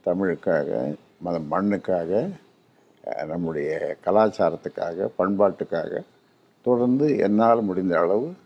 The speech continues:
நான் பாடுபட்டு வருகிறேன். அது எனக்கு மனநிறைவை அளிக்கிறது. மக்கள் பலர் அதை,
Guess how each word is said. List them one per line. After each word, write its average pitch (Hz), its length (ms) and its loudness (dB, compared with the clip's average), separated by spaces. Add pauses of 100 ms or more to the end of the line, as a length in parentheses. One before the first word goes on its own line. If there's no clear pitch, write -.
(680)
நான் 101 240 -2
பாடுபட்டு 78 460 0
வருகிறேன். 65 400 -4 (540)
அது 147 560 4 (120)
எனக்கு 104 600 2 (680)
மனநிறைவை 98 520 4
அளிக்கிறது. 90 680 -2 (920)
மக்கள் 180 800 4 (2500)
பலர் 143 540 8
அதை, 113 500 6